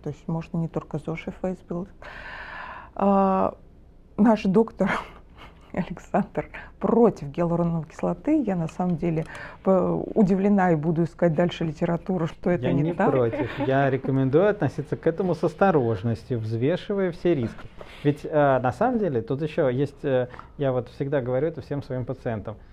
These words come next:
Speaker 2: моя задача не то, чтобы вы или кто-то там выздоровел.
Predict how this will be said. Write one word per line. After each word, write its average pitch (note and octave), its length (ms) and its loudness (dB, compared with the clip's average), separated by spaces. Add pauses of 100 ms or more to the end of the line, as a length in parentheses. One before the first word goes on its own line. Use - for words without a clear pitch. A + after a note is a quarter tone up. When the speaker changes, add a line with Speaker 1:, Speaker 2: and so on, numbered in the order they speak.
(200)
Speaker 2:
моя C#3 300 2
задача D3 600 -2 (380)
не D3 440 0
то, F3 240 0
чтобы E3+ 240 -4
вы D#3 540 0
или A#2 160 -6
кто-то B2+ 340 -6
там G#2+ 360 -8 (300)
выздоровел. A#2 560 -4